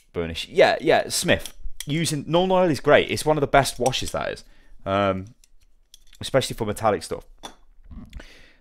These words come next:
like my, uh, Marines. It almost feels like every stream I, I, I, like, I need, I need all my guys with me so I can just show them off. 'Cause you get people coming in and they don't, they don't, like, know what you've been doing, sort of thing, you know.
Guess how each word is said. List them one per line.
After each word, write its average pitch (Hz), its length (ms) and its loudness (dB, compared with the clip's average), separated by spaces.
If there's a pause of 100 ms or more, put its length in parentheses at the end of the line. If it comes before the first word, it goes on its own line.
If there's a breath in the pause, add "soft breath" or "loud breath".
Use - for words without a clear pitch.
like 107 160 2
my, 101 280 2
uh, 92 320 2
Marines. 92 520 -6 (580 loud breath)
It 151 80 4
almost 233 220 4
feels 220 160 6
like 190 120 4
every 160 180 2
stream 135 300 2
I, 101 60 4
I, 117 140 4
I, - 140 2
like, 120 220 2
I 123 100 2
need, 139 380 -2
I 131 140 8
need 151 140 2
all 165 80 0
my 143 100 0
guys 120 300 4
with 110 100 -6
me 139 80 -4
so 143 140 -2
I - 20 0
can 135 80 -8
just 117 160 -6
show 123 160 4
them 113 160 -2
off. 123 160 0 (240 loud breath)
'Cause 143 140 -4
you 143 40 -4
get 165 140 8
people 147 200 -2
coming 139 180 -4
in 127 80 -4
and 131 60 -2
they 127 60 4
don't, 123 240 4 (140)
they 117 120 2
don't, 113 220 -2 (220)
like, 113 180 0
know 110 200 0
what 104 160 -2
you've 98 100 -8
been 101 140 -6
doing, 113 240 -2
sort - 160 2
of - 80 -2
thing, 233 160 4
you 196 100 -2
know. 175 240 4